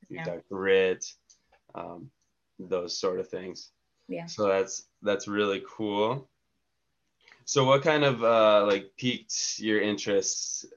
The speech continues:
Speaker 1: I know you, you've kinda ha-, done multiple different weight loss.
Speaker 2: Mm-hmm.
Speaker 1: What kind of got you thinking about it?
Speaker 2: This time around, I had got really depressed. Um, I knew that it was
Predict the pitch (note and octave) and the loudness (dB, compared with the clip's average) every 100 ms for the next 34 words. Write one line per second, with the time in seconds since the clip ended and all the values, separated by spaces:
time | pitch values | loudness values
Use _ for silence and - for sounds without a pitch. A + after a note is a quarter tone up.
0 | - G#2 G#2 G2 F#2+ G2 E2+ G2+ G#2 G#2 | -12 -8 -6 -8 -8 -10 -8 -6 -2 -2
1 | G2 - - G#2+ G#2 G#2+ G#2 - G2+ G2 | -2 -8 -2 0 2 2 2 0 -4 -2
2 | G2 F#2+ G2 G2+ G2 F#2+ F#2+ F#2+ - - | -2 -4 -2 0 2 2 0 -4 -8 -14
3 | _ _ _ G3+ F3 D#3+ G2 G2+ G2+ F#2 | _ _ _ -6 -4 -4 -4 -2 0 -2
4 | - _ _ _ _ _ _ _ - F#2+ | -4 _ _ _ _ _ _ _ -4 -2
5 | F2 G2 G2 F#2+ G#2+ F#2 F2+ F2+ F2 - | -2 -6 -8 -4 -4 -2 -4 -4 -6 -8
6 | - _ _ _ _ _ _ _ _ _ | -18 _ _ _ _ _ _ _ _ _
7 | G3 A3 D4 - C4 B3+ A#3+ G3+ G3 F#3 | 2 2 2 0 4 4 4 0 0 0
8 | F3+ F3+ F3+ - F3+ E3+ E3+ - E3+ F#3 | 0 -2 -4 -4 -2 -2 -4 -4 -4 -2
9 | A#3 F3+ D#3+ - - _ - - _ _ | -2 -2 -4 -4 -16 _ -20 -20 _ _
10 | F3 F3+ E3+ E3+ E3 E3 D#3+ E3 - _ | -6 -2 -2 -2 -4 -6 -8 -12 -20 _
11 | _ _ _ _ _ _ _ - - G#3+ | _ _ _ _ _ _ _ -20 0 2
12 | A#3 B3+ C#4 D#4 C#4 G#3+ G#3+ G3 F#3 - | 4 4 2 2 0 0 -2 -2 -6 -18